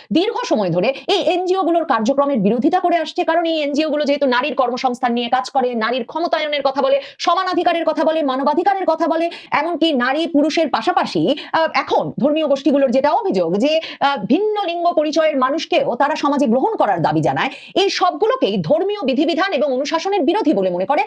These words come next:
বাংলাদেশের একটা রাজনৈতিক সামাজিক পক্ষ। কাজেই সেই পক্ষগুলোও কিন্তু এই প্রতিষ্ঠানগুলো যে গ্রামীণ জনপদে একেবারে গ্রামের সঙ্গে, জনমানুষের সঙ্গে মিশে আছে, সেই প্রক্রিয়াটা বন্ধ করতে চায় বহু দশক ধরে। অন্যদিকে দেখেন, এই যে প্রবর্তনার মতো প্রতিষ্ঠানগুলো, ফরহাদ মাজার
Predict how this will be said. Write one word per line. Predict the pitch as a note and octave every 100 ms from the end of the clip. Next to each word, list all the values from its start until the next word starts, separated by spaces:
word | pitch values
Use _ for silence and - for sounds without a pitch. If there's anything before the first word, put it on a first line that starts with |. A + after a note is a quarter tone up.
| - -
বাংলাদেশের | F4 F#4 F4+ F#4+
একটা | C#4 - F#4
রাজনৈতিক | C#4 A#3 A3 D4 D#4 F4+
সামাজিক | - F4+ B3 -
পক্ষ। | F3 - D3 - - -
কাজেই | F4+ A#4+ C4+ -
সেই | - G#4 B4
পক্ষগুলোও | - C5 A#4 A#4 D#4
কিন্তু | G#3+ F#3+ B3+ E4 - -
এই | G4+ A4
প্রতিষ্ঠানগুলো | D#4+ F#4+ - A4+ G#4+ C4 G#3+
যে | C#4
গ্রামীণ | C4+ G3 B3 C#4 G4 G#4+ G#4 G3
জনপদে | A#3+ C#4+ F4+ A3 E3 E3+
একেবারে | A#3 E4+ F4+
গ্রামের | A#3+ A3+ B3 D#4
সঙ্গে, | C4+ - C#4+ D4+
জনমানুষের | A#3+ A3 C4 B3+ C#4+ F#4 F4
সঙ্গে | F4+ D#4+
মিশে | C#4+ A4
আছে, | - A#3 A#3+ -
সেই | - G4+
প্রক্রিয়াটা | G4+ C4+ C4+ C4 F4+ C4
বন্ধ | D4+ D4+
করতে | D4 D4
চায় | D#4+ E4+ A#3
বহু | E4 A#3+
দশক | F#3 F#3+ C#3+
ধরে। | E3 D#3 - -
অন্যদিকে | F4+ G#4 G#4+ G4+
দেখেন, | F4+ F4
এই | F4+
যে | -
প্রবর্তনার | F4 G4 G#4 C4 F#3+
মতো | E3+ F3
প্রতিষ্ঠানগুলো, | F#3 F3+ G3+ E3+ D#3+
ফরহাদ | D#3+ C#4+ C#4+
মাজার | B3 A#3+ B3